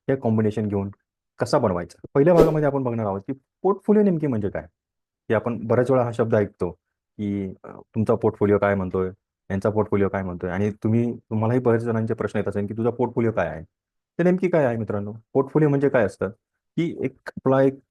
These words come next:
संच असतो. शेअर मार्केटमध्ये ज्यावेळेस आपण येतो की आपल्या इन्व्हेस्टमेंटचा एक संच केलेला असतो. त्यामध्ये काय असतं, काही शेअर्स असतात, काही म्युच्युअल फंड असतात, त्यानंतर काही बॉन्ड्स असतात. तर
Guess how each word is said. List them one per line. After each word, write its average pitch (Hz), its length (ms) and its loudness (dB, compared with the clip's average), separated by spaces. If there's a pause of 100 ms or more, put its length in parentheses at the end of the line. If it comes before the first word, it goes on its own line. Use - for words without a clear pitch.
(200)
संच 165 260 4
असतो. - 320 0
शेअर 120 260 2
मार्केटमध्ये 113 840 -2
ज्यावेळेस 107 260 2
आपण 110 200 -2
येतो 101 200 -4 (460)
की 139 60 0
आपल्या 127 220 0
इन्व्हेस्टमेंटचा 147 540 2
एक 147 100 -2
संच 143 260 -2
केलेला 104 260 0
असतो. 92 160 -8
त्यामध्ये 113 340 0
काय 117 140 2
असतं, 113 260 -2 (380)
काही 117 300 0 (100)
शेअर्स 117 360 2
असतात, 107 280 -2 (280)
काही 101 140 -4
म्युच्युअल 104 360 -2
फंड 113 180 0
असतात, 113 260 -6 (440)
त्यानंतर 104 300 -2
काही 107 160 2
बॉन्ड्स 107 420 2
असतात. 104 280 0 (420)
तर 135 40 0